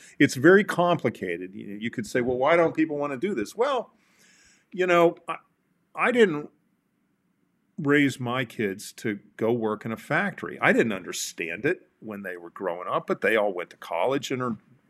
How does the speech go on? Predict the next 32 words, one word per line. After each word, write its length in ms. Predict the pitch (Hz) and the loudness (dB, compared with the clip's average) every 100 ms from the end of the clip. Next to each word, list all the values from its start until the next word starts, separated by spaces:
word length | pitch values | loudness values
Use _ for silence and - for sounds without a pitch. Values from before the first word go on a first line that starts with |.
| - | -12
generally 420 | - 107 120 104 | -2 0 0 0
have 160 | 101 95 90 | -2 -4 -2
white 220 | 92 107 | 0 0
collar 300 | - 110 131 | 0 0 2
jobs 440 | 117 127 - - - | 0 -2 -2 -8 -12
now, 220 | - - _ _ - - - - _ | -20 -20 _ _ -20 -20 -20 -20 _
you 120 | 113 | 0
know, 180 | 104 123 | 4 2
and 120 | 123 | 4
that's 340 | 117 135 - - | 4 4 0 -2
the 140 | 104 | -2
thing. 420 | - 214 226 82 - | 2 2 2 0 -6
But, 280 | 117 147 151 _ _ _ _ _ _ _ | 8 8 8 _ _ _ _ _ _ _
you 100 | - | 4
know, 280 | 156 147 143 | 8 8 8
as 320 | 160 139 - - | 6 6 4 2
I 120 | 143 | 2
think 260 | - 202 170 | 4 2 2
as, 260 | 143 - - | -2 -4 -2
as 180 | 135 110 | -2 -2
society 560 | - 123 147 175 185 | -8 -6 0 2 4
is 140 | 139 - | 2 0
changing 460 | - 135 165 190 | -4 -2 -2 -4
a 40 | 196 | -4
little 220 | 202 202 | 0 0
bit 300 | 160 202 208 | 2 0 0
and, 320 | 123 104 107 - | -4 -4 -8 -14
and 120 | 104 | -16
things 380 | - 139 143 - | -4 -2 -2 -2
like 240 | 127 120 | 0 0
student 680 | - - - 147 160 127 - | -4 -12 2 2 2 -6 0
debt 360 | 120 123 143 | 4 6 6